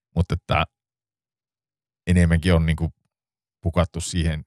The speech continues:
siihen suuntaan, tullut semmoista viestiä, että, että se ongelma on nimenomaan sillä niin kuin seuran johdossa ja, ja vielä niin kuin pois lukien – omistajat. Omistajat on ollut tosi kärsivällisiä, ne ei oikein puutu siihen Columbuksen toimintaan. Elikkä suoraan sanoen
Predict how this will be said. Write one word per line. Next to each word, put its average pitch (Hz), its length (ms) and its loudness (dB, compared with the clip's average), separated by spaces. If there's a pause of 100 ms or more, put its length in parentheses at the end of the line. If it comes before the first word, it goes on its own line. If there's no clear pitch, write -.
(140)
siihen 87 300 2
suuntaan, 76 540 -2 (340)
tullut 80 220 0
semmoista 76 340 -6
viestiä, 82 340 2
että, 80 300 0
että - 180 -4
se - 240 0 (120)
ongelma 80 400 4
on 78 120 4
nimenomaan 80 460 4
sillä 78 180 -2
niin 80 100 -4
kuin - 80 -4
seuran 73 420 4
johdossa 73 500 -2 (240)
ja, 82 180 6 (800)
ja 80 160 0
vielä 82 220 4
niin 85 120 4
kuin 80 160 -2
pois 87 280 6
lukien – 80 360 0 (340)
omistajat. 87 640 2
Omistajat 90 400 4
on 85 120 0
ollut 78 220 -2
tosi 85 280 6
kärsivällisiä, 76 760 0
ne 78 100 2
ei 78 60 4
oikein 78 320 2
puutu 80 300 -2
siihen - 300 -2
Columbuksen 78 540 -2
toimintaan. 76 400 0
Elikkä 82 220 -2
suoraan 82 320 4
sanoen 104 260 6